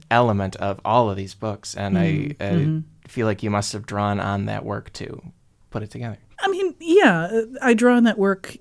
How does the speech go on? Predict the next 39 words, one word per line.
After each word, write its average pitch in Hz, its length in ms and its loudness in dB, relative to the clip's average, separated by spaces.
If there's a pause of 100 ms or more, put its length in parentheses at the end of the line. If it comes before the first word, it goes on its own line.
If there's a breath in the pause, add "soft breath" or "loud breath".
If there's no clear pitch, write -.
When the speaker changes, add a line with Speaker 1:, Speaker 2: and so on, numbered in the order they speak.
Speaker 2:
in, 180 680 0 (720 soft breath)
you 240 120 6
know, 185 180 4
I 190 60 0
mean, 190 140 6
if 185 140 0
you 214 80 4
wanna 202 240 4
kind 185 220 -2
of 170 60 -6
talk 175 200 -2
about 170 160 -4
the - 80 -8
parallel 156 480 -4
with 147 180 -4
my 151 120 -2
day 160 180 -2
job 151 240 -6
life, 135 400 -8
um, 147 420 -6
I 151 200 -4
was 151 260 -2
a 147 80 -2
career 185 240 -4
counselor 165 400 -6
slash, 143 500 -10 (420 loud breath)
uh, 151 140 -8
other 165 260 2
kinds 156 280 -4
of 151 80 -10
counselor, 143 460 -8
basically, 139 500 -8 (680)
and, 165 420 4
you 180 100 0
know, 151 140 2
trained 175 420 0
in 165 200 -2
counseling 160 320 -2
psychology. 147 680 -6